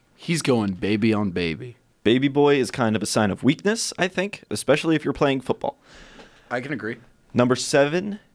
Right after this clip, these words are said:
Speaker 2: kind of generic, from my favorite movie, The Jet,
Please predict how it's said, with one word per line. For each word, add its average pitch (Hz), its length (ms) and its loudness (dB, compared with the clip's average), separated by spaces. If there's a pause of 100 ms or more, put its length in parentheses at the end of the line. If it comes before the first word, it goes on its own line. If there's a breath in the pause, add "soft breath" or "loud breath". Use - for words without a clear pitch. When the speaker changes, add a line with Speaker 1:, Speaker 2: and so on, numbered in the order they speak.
(300)
Speaker 2:
kind 127 220 0
of 156 80 0
generic, 160 480 2
from 139 240 -2
my 113 80 4
favorite 127 320 2
movie, 143 400 0 (720)
The 101 220 0
Jet, 113 440 0